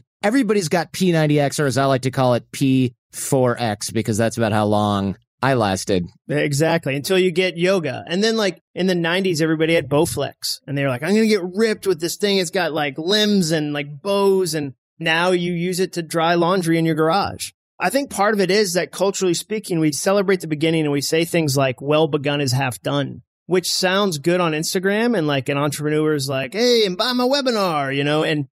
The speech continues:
Speaker 2: then you go, "What does that mean?" If a doctor said to you, "As soon as I've made your first incision, I'm half done with your surgery," you'd be like, "Well, that's not how anything goes. Like, where did you get your degree?"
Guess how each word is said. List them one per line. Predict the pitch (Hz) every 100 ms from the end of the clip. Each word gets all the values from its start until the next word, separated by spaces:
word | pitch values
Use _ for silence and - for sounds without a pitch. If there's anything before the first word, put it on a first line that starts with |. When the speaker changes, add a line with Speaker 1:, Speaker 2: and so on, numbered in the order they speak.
| _
Speaker 2:
then | 180 185
you | 170
go, | 165 151
"What | 165
does | 208 180
that | 151
mean?" | 156 185 175 160
If | 147
a | 156
doctor | 131 165 170 - 175
said | - 180 151
to |
you, | 151 143 139 120
"As | -
soon | 220 233
as | 220
I've | 208
made | 196 208
your | 196
first | 208 196 208
incision, | 180 220 240 190 165
I'm | 160
half | 180 151 156 -
done | 185
with | 190
your | 220
surgery," | 208 262 247 151 135 - _ _
you'd | 196
be | 185
like, | 185 -
"Well, | 180
that's | 233 247
not | 254 226
how | 214 208 -
anything | 208 302 320 196 165
goes. | 147 139 120 104 170
Like, | 170
where | 165 214
did | 277 226
you | 226
get | 254 262
your | 214
degree?" | 165 139 156 269 370 285